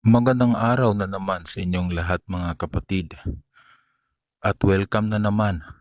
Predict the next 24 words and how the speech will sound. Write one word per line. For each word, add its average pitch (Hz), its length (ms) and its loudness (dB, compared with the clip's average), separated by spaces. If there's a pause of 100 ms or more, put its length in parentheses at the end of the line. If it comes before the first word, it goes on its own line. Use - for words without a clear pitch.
sa 98 400 -2
aking 117 320 -4
munting 98 480 -4
channel. 85 480 -2 (1040)
Sa 117 160 2
video 151 320 2
pong - 160 -4
ito, 139 240 0
mga 107 320 -4
kapatid, 101 560 -4 (240)
ay 117 160 0
mayroon 127 400 4
na 123 80 2
naman 120 320 0
po 107 160 2
akong 104 320 0
super 113 400 2
effective 117 640 0 (720)
na 95 560 0 (320)
orasyon 135 560 2
na 92 80 0
ibabahagi 92 640 -2
sa 80 160 -2
inyo. 82 480 -6